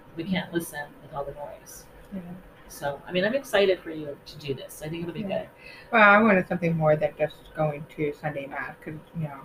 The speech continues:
Speaker 2: I go to early service, so seven A M, so it's done in fifteen minutes. Um, and sometimes I, it, it is nice and quiet, but that's the only time I can get the quietness.
Speaker 1: Right.
Speaker 2: Like, I can't even go to a nine A M Mass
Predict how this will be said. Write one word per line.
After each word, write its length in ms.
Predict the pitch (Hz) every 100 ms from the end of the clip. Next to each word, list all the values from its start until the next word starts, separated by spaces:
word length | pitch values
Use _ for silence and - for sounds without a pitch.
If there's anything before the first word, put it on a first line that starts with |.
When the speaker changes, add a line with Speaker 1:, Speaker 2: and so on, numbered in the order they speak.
| - - - - -
Speaker 2:
I 60 |
go 140 | 175 175
to 140 | 165
early 480 | 160 156 151 147 160 - - -
service, 540 | 156 147 147 156 - -
so 140 | 156 151
seven 280 | 160 156
A 140 | 151 143
M, 200 | 135 156
so 120 | 180
it's 120 | 170 -
done 320 | 165 160 156
in 80 | 165
fifteen 300 | - 160 165
minutes. 460 | 151 156 180 180 - - - - -
Um, 300 | 165 160 156
and 100 | 170
sometimes 440 | 202 226 196 160 147
I, 60 | 151 - - - 175
it, 220 | - 175
it 160 | 165 160
is 120 | 220
nice 220 | 254 - -
and 100 | -
quiet, 400 | - 151 147 151 -
but 140 | 175 165
that's 180 | 160
the 100 | - - - 165
only 300 | 165 165 160
time 460 | - 160 160 147 -
I 40 | 151
can 160 | 147 -
get 220 | 147 -
the 60 | 147
quietness. 640 | - - - - - - - - - 170
Speaker 1:
Right. 180 | -
Speaker 2:
Like, 220 | - 147 -
I 80 | 196
can't 220 | 240 226
even 200 | 190 143
go 140 | 131 127
to 120 | -
a 40 |
nine 220 | - - -
A 140 | - -
M 80 |
Mass 220 | 67 -